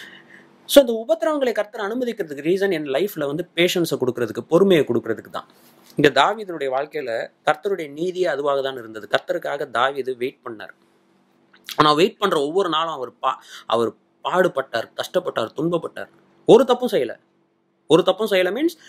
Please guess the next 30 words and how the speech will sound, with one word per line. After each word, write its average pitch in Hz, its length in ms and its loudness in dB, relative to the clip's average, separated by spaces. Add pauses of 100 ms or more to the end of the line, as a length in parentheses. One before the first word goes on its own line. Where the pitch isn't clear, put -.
(560)
தா-, 127 220 4
ராஜ்யபாரத்தை 185 680 0
ரைட்டான 214 680 -2
வழியில 175 380 0
பிடிக்கணும்னு 170 440 -2
ஆசைப்பட்டாரு. 131 640 -4 (360)
அதுக்காக 165 380 0
அவர் 175 160 -4
எந்த 139 200 -8
தப்பும் 160 320 -6
செய்யல, 135 400 -6 (840)
குறுக்கு 240 280 6
வழியில 147 280 4
ஈடுபடல. 131 640 -2 (1160)
ஆனா 151 160 2
தாவீது 151 360 0
பெரிய 170 320 -4
போர் 135 200 -4
வீரன். 101 280 -16 (380)
கோலியாத்தையே 170 760 2 (320)
இளைஞனா 180 380 2
இருக்கும் 151 300 -2
பொழுது 139 260 -4
கொலை 135 200 2
செய்த 127 400 -2 (140)
போர் 120 180 2
வீரன். 110 240 -2 (1040)
அப்படிப்பட்ட 196 680 0
போர் 180 300 -2
வீரன் 120 420 -6